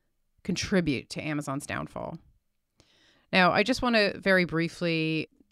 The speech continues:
bring in a point here that my co-author, Maya Knights, who has promised me that she will be joining me on the podcast soon. Um, but as Maya and I were working on the second edition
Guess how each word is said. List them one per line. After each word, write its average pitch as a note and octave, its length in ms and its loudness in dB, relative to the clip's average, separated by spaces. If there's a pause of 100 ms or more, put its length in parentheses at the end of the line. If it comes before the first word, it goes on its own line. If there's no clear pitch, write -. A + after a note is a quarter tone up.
(380)
bring F#3+ 280 4
in F3 140 2
a D#3+ 40 0
point E3 380 -2
here D#3 340 -2
that C#3+ 480 0
my D#3 540 0
co-author, D3+ 1040 -2
Maya D3+ 260 0
Knights, C3+ 560 -4 (260)
who F3+ 120 0
has D#3+ 180 -2
promised F3 720 2
me D3+ 180 0
that D3+ 160 -4
she - 140 -4
will D#3 100 0
be D#3 140 -4
joining D3 320 2
me D3 80 0
on C#3+ 100 -2
the C#3+ 60 -2
podcast C#3+ 380 -2
soon. F#3 280 -2 (540)
Um, F#3+ 260 4
but A3 140 4
as A#3 200 6
Maya A3+ 400 8
and G3 160 0
I F3+ 140 4
were F3 120 4
working E3+ 260 0
on D#3+ 360 0
the F3+ 120 -2
second E3 260 -2
edition D3 640 -4